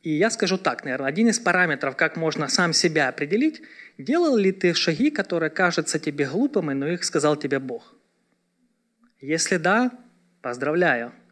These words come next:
ты на пути смирения. Если ты очень рациональный, у тебя все четко, как бы, ну, как бы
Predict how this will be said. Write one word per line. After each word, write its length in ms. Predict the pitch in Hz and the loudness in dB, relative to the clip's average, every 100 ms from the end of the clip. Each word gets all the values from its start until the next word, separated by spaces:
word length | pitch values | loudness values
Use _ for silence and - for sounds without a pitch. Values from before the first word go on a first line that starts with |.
| _ | _
ты 340 | - 139 147 143 _ _ _ _ _ _ _ _ | -4 0 -2 -4 _ _ _ _ _ _ _ _
на 100 | 143 | -10
пути 260 | 131 139 143 | -4 -2 0
смирения. 600 | 135 151 151 127 131 - _ _ - - _ - | 0 2 2 2 -2 -8 _ _ -20 -20 _ -4
Если 400 | 151 190 - 180 | 0 2 2 0
ты 180 | 180 | 2
очень 400 | 185 190 202 185 | 2 4 4 2
рациональный, 840 | 165 160 175 165 214 269 180 127 - _ _ _ _ - _ _ - | 2 2 2 2 2 2 2 0 -6 _ _ _ _ -20 _ _ -8
у 100 | 139 | -6
тебя 260 | 143 147 151 | -2 0 0
все 260 | - 165 | 2 0
четко, 520 | 147 - 254 - 196 | 2 2 0 0 -4
как 240 | 185 - 143 | -4 -8 -12
бы, 240 | 135 131 - _ _ _ _ _ _ _ _ _ _ _ _ _ _ _ _ _ _ | -10 -10 -12 _ _ _ _ _ _ _ _ _ _ _ _ _ _ _ _ _ _
ну, 220 | 143 139 185 _ | -20 -20 -20 _
как 160 | - 143 | -16 -10
бы 220 | 147 165 | -6 -8